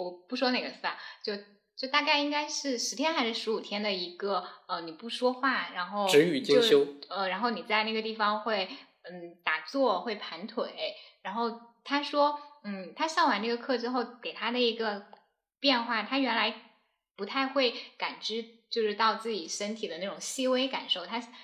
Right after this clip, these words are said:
Speaker 1: 她在那个课结束，结束了之后，反正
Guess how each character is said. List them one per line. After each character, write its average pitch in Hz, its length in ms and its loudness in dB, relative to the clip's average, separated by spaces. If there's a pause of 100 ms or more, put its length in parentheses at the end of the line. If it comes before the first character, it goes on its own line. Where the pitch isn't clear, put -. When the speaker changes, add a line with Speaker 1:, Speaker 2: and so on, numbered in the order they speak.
(120)
Speaker 1:
她 269 140 0
在 254 600 0
那 226 180 0
个 196 120 -2
课 214 240 -2
结 175 220 -2
束， - 140 0 (300)
结 180 160 -2
束 247 120 0
了 254 80 2
之 254 120 -2
后， 262 240 2
反 180 200 -2
正 185 80 -10